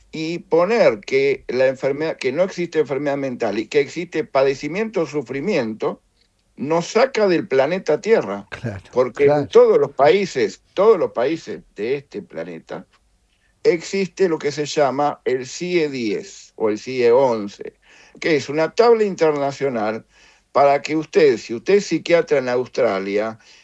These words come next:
Speaker 1: y yo soy psiquiatra en Argentina, hablemos el mismo término,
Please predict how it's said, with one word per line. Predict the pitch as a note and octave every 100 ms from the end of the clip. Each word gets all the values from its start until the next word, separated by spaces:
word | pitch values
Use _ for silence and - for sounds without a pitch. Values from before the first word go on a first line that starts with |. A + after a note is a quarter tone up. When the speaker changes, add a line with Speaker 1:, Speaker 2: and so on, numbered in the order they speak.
| -
Speaker 1:
y | C3
yo | B2+ F3+ F#3
soy | F3+ F3+ E3
psiquiatra | C3+ A#2 D#3 D#3 C#3
en | C#3+
Argentina, | D3+ D3+ B2+ G#2+ A#2+ G2 G2 G#2 _
hablemos | A#2+ C3+ G3 G#3 F3+
el | C3+
mismo | C#3 E3+ D#3+ C#3
término, | - E3 B2+ A#2 A#2+ C#3